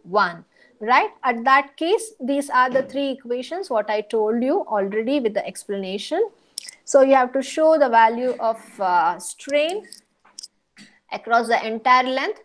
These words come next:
the residual, uh, strain, as well as the fraction of martensite value, how it varies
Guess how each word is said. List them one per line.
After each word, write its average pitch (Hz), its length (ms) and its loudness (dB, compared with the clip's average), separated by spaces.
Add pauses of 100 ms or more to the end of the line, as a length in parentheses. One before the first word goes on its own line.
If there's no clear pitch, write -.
the 220 140 -2
residual, 247 760 -2 (100)
uh, 196 380 0 (220)
strain, 294 520 -8 (300)
as 226 200 -4
well 220 140 -4
as 202 220 0
the 415 280 0
fraction 226 640 -2
of 339 160 -6 (100)
martensite 185 760 -4
value, 208 500 -6
how 233 200 0
it 214 240 -6
varies 190 600 -2